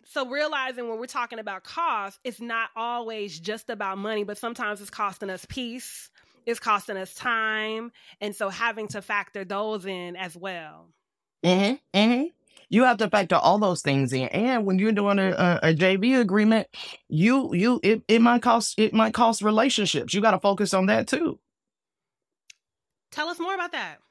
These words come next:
Speaker 2: Yeah, you, you, you, well, because it's, it's money involved, right? It's money involved.
Speaker 1: Mm-hmm.
Speaker 2: Things are going wrong. People are making pivots and stuff like that,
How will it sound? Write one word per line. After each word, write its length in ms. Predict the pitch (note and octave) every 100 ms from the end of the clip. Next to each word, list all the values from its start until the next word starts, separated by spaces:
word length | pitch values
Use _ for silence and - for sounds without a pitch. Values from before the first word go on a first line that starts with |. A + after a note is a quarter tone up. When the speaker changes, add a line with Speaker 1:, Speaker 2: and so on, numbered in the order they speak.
| _ _ _ _ _
Speaker 2:
Yeah, 180 | C#4 E4
you, 340 | A#3 B3 B3+ G#3+
you, 320 | B3 B3 G3
you, 100 | -
well, 200 | A3 C4
because 480 | A3+ - C4+ B3+ G#3
it's, 240 | A3 B3
it's 200 | - A#3+
money 320 | A3 C#4 D4+ A#3
involved, 480 | E3 C3+ A2 - -
right? 300 | D#3+ F#3 G#3
It's 140 | D3+
money 300 | E3 A3+ A#3+
involved. 480 | A3+ G#3+ A3 A3 G#3+
Speaker 1:
Mm-hmm. 40 | -
Speaker 2:
Things 260 | A3+ G#3
are 40 | F#3
going 300 | G3 G3+ G3
wrong. 320 | G3+ G#3 G#3
People 260 | G3+ G3
are 60 | F#3+
making 280 | F#3 F3 D#3+
pivots 360 | A3 G#3+ G#3
and 100 | D#3+
stuff 220 | - F#3+ F#3
like 160 | F3+
that, 320 | G3+ A3+ A3+